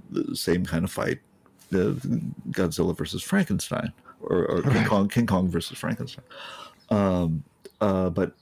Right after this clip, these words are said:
Speaker 1: you know, they, they kind of, they grew Kong and they shrunk Godzilla, so it would be a, an equal playing field.
Speaker 2: <laughs> Yeah,
Speaker 1: Mm-hmm.
Speaker 2: uh, that was good. And so the discovery of Godzilla, like, the story they have of it in the movie is very convoluted, and it's a
Speaker 1: Mm-hmm.
Speaker 2: little bit different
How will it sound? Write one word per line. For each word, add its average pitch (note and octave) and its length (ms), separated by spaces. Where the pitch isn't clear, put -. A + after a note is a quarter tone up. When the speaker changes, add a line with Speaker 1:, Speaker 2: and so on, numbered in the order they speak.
Speaker 1:
you A2+ 120
know, F2 120
they, F2 200
they F2 240
kind G2+ 280
of, F2+ 120
they F2+ 120
grew F#2+ 440
Kong F#2+ 580
and F2 120
they F2+ 100
shrunk F2+ 420
Godzilla, F#2+ 640
so F2 380
it - 80
would F2+ 200
be F#2 140
a, E2+ 320
an - 180
equal - 240
playing G2+ 320
field. - 200
Speaker 2:
<laughs> A#2 200
Yeah, A2 300
Speaker 1:
Mm-hmm. B2 120
Speaker 2:
uh, C3+ 40
that B2+ 160
was C3+ 220
good. A#2+ 380
And A2+ 120
so D3+ 300
the C#3 180
discovery G#3 560
of E3 140
Godzilla, B2 480
like, A#2+ 120
the B2+ 80
story D#3+ 520
they C3 160
have A#2 460
of G#2+ 260
it G#2+ 180
in A2+ 100
the A2 60
movie G#2+ 280
is F2+ 100
very A#2+ 280
convoluted, G#2+ 880
and A#2 100
it's A2 100
a - 20
Speaker 1:
Mm-hmm. C#3+ 100
Speaker 2:
little G#3 160
bit F#3 260
different C#3 480